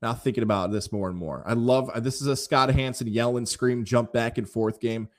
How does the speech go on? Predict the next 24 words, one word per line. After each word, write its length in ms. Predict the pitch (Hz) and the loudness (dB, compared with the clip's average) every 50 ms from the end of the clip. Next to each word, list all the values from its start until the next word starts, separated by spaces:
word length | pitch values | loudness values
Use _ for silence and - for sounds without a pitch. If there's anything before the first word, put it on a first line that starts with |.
| _ _ _ _ _ - | _ _ _ _ _ -4
Miami 540 | 104 110 110 113 123 131 139 160 175 175 | 0 2 2 2 2 2 0 0 0 0
has 220 | 160 160 131 - - | 0 -2 -2 -4 -2
found 400 | - 131 117 123 139 151 147 135 | 0 0 2 2 0 0 0 2
ways 260 | 131 123 123 127 - | 2 2 2 2 -2
to 120 | - - 117 | -4 -2 -2
win 140 | 107 104 107 | 0 0 0
in 60 | 104 | -2
the 60 | 101 | -4
fourth 320 | - - 104 95 95 - | -4 -4 -4 -4 -4 -4
quarter 280 | - - - 95 87 85 | -6 -6 -6 -4 -4 -4
more 240 | 92 92 98 107 104 | -2 0 0 0 0
than 140 | 110 107 107 | -2 -4 -8
Cleveland 440 | - - 113 113 110 101 104 101 | -4 0 0 0 2 0 -2 -2
has 260 | 101 104 98 98 - - | -2 -2 -2 -4 -4 -4
this 220 | 98 95 90 - | -4 -4 -4 -2
season. 420 | - 123 120 117 95 107 104 98 - _ _ _ _ _ _ _ | -2 0 0 0 0 -2 -4 -4 -8 _ _ _ _ _ _ _
This 300 | - 87 104 127 135 - | -4 0 2 2 2 2
is 160 | 139 131 117 127 | 0 0 2 4
a 220 | 120 117 117 110 | 2 2 2 -2
Tua 840 | - - - - - 147 156 151 143 139 135 131 131 131 127 131 - - _ _ _ _ _ _ - 87 - - | -4 -8 -4 2 4 4 6 6 6 6 6 4 4 4 2 -2 -6 -12 _ _ _ _ _ _ -20 -12 -4 0
big 260 | 131 143 143 139 - | 0 0 0 0 0
performance 680 | - 135 127 127 - 135 131 123 120 120 120 113 - - | 0 0 0 2 4 4 4 4 4 2 -2 -4 -4 -4
second 400 | - - 131 120 117 - 104 95 | 0 2 2 2 2 0 -4 -4
half. 420 | - 120 123 127 127 131 127 - | -2 0 0 0 0 -2 -4 -8